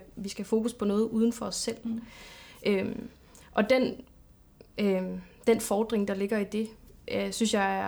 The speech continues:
Speaker 1: er, øhm, selvom vi, selvom vi tit putter Gud på den, øh, altså som mærkat på det, synes jeg, det sagtens kan være, øh, en universel fordring, vi, vi, øhm, vi alle sammen kan,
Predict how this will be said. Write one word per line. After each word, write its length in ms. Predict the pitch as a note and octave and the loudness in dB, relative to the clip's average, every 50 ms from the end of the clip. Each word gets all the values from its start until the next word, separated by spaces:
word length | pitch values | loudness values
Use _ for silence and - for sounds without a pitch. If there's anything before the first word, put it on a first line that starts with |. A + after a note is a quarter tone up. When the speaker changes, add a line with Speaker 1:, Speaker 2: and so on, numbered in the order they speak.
| G3 G3 | -2 -2
Speaker 1:
er, 40 | G3+ - - G3 F#3+ F#3+ | -4 -4 -4 -4 -4 -4
øhm, 240 | F#3+ G3 G3 F#3+ F#3 - - - - - - - - - _ - - - - - - - - - - - - - - - - - - - - - - - - | -6 -6 -6 -8 -10 -12 -16 -20 -20 -20 -20 -20 -20 -20 _ -20 -20 -20 -20 -20 -20 -20 -20 -20 -20 -20 -20 -20 -20 -20 -20 -20 -20 -20 -20 -20 -20 -18 -10
selvom 320 | - - B3+ A#3 A3 G#3 G3 | 0 4 4 6 6 4 2
vi, 100 | G#3+ - - - - - - - | 0 -2 -6 -12 -20 -20 -12 0
selvom 300 | - C4 B3 A#3+ G#3+ G3 | 2 4 4 4 4 2
vi 140 | G3+ G3+ - - | 0 -4 -4 -2
tit 260 | - - D4+ C4+ - | 2 2 2 2 2
putter 220 | - - A#3 G#3 F#3+ | 0 0 0 0 0
Gud 220 | - - A#3+ B3 | 2 2 2 2
på 140 | B3 - - | 2 0 -2
den, 200 | G#3 G#3+ G#3+ G#3+ A#3 - - - - | -2 0 0 -2 -2 -4 -10 -8 -4
øh, 200 | G#3 G3 G3 - - | -2 -2 -2 -2 -2
altså 200 | - G3+ - G3 | -4 -4 -4 -4
som 120 | F#3+ G3 | -2 -2
mærkat 360 | G3+ G3 F#3+ - - B3 B3 - - | -2 -2 -2 -2 -2 -4 -4 -4 -6
på 100 | - G3+ | -6 -4
det, 200 | G3+ A3 A#3 A#3+ - - - - - - - - - - - - - - | -2 -2 -2 -2 -4 -10 -20 -20 -20 -20 -20 -20 -20 -20 -20 -20 -10 -4
synes 240 | - - B3 A3+ | 2 4 4 4
jeg, 140 | A#3+ G#3 G#3+ | 4 4 4
det 280 | A3 G#3 G#3 G3+ G3+ G3 | 4 4 4 2 2 0
sagtens 300 | - G#3 G3+ - A#3 A3 | -2 -2 -2 -2 -2 -2
kan 180 | - - A3 | -4 -4 -4
være, 460 | G3+ G3+ G3 G3 G3 G3 F#3+ F#3+ F#3+ F#3+ | -2 -2 -2 -2 -2 -4 -4 -4 -6 -6
øh, 140 | F#3+ F#3+ G3 - - | -6 -6 -8 -2 0
en 120 | G#3+ G#3 G#3 | 2 4 6
universel 500 | G#3+ G#3 G3 G3 G3+ G3+ C4+ C4+ - - | 6 6 6 4 4 2 2 2 2 0
fordring, 540 | - G#3+ G3+ G#3 G#3 - A3 G#3 G3+ G3 | -2 -2 -2 -2 -4 -4 -4 -4 -2 -4
vi, 260 | G3 G3+ G3 G3 G3 - - - - - - - - - | -4 -6 -6 -8 -8 -12 -16 -20 -20 -20 -20 -20 -18 -12
vi, 320 | - G3+ G3+ G3 F#3+ F#3+ G3+ | -8 -6 -6 -4 -4 -6 -6
øhm, 260 | G3 G3 G3 F#3+ F#3+ F#3 - - - - - - - - C4+ C#4 - | -6 -6 -6 -6 -8 -12 -14 -18 -20 -20 -20 -20 -20 -18 -18 -10 -4
vi 180 | G#3 G3+ G#3+ G#3 | -2 0 2 2
alle 160 | G3 G#3+ A3 | 2 2 0
sammen 220 | A#3 A3 G3+ G3 | 0 -2 -2 -4
kan, 340 | G3 - G#3 G3+ G3 G3 G3+ | -6 -6 -6 -6 -6 -8 -10